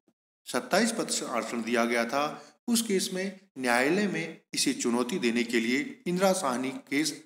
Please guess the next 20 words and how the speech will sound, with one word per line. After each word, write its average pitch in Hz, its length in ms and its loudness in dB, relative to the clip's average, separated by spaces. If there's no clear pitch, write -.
आया 123 240 4
था। 104 460 -6
नौवां 123 300 4
और 143 200 0
अंतिम 107 320 -2
प्रश्न - 280 -4
है, 156 320 -2
मंडल 175 280 6
आयोग 147 360 2
के 143 80 -2
अध्यक्ष 120 320 -2
कौन 131 280 -2
थे? 156 220 -2
मंडल 190 560 4
आयोग 147 420 4
के 180 100 -4
अध्यक्ष 127 480 0
वीपी 214 420 6
मंडल 123 400 4
अर्थात - 760 2